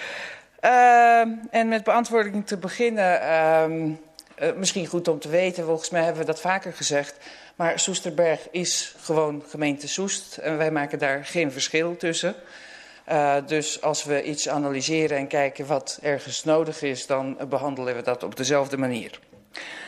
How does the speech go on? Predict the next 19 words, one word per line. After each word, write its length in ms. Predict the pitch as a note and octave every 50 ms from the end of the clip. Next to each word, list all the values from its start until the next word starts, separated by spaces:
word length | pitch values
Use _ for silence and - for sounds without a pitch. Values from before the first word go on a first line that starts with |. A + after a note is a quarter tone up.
| - - - - - - - _ -
Eh, 680 | - D#3+ D#3+ D#3 D#3+ D#3 D#3 D#3 D#3+ D#3+ E3 - -
en 140 | F3 E3+ F3
waarom 320 | F3+ F3 E3+ E3+ F3 E3
hier, 460 | D#3 D#3+ F3 E3+ E3 D#3+ D#3+ D#3 D3+ -
eh, 340 | C#3 D3+ D3 C#3+ C#3 C#3 C#3+ -
geen 480 | D3 - - F3 E3+ E3 D#3 D3 D3 - C#3 D3
wegen 720 | D3+ D#3 D#3+ D#3+ D#3+ D#3 D#3 - D3 C#3 C3 B2+ C3 - -
uit 220 | - D3+ C#3 C#3 -
Soesterberg 580 | D#3+ D3+ - - C#3+ C3 D#3+ F3+ F3+ E3+ - - D3 -
<laughs> 120 | - -
naar 120 | - D3+ -
voren 320 | - - F#3+ G#3 F#3+ F3+
zijn 240 | D3+ D#3 D3 C#3+ C3+
gekomen, 460 | - - - D3 C3 C3 C3 D3 D#3+
heeft 340 | D#3 E3 D#3+ D#3 - - -
vooral 260 | - - E3+ F#3+ F#3+ F#3
te 100 | - D3+
maken 340 | D3+ C#3+ C3+ B2+ - C#3
met, 260 | C3+ C3+ B2+ B2+ -